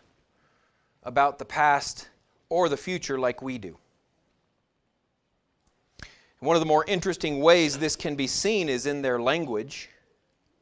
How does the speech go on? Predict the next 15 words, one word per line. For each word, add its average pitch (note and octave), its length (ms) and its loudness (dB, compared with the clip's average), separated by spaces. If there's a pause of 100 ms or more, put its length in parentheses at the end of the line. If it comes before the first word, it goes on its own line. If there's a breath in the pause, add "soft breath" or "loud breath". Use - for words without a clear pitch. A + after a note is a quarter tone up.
(2750 loud breath)
You C#3 80 -6
see, F#3+ 220 0
in F3+ 80 4
their F3+ 160 4
language, E3 520 4
everything F3 460 0
in F3 80 -2
the D3 80 -2
past E3+ 640 0
is A#2 160 -8
simply D#3 360 -6
referred C#3+ 440 -2
to C#3+ 200 -4
as B2+ 220 -2
yesterday. A2 640 -6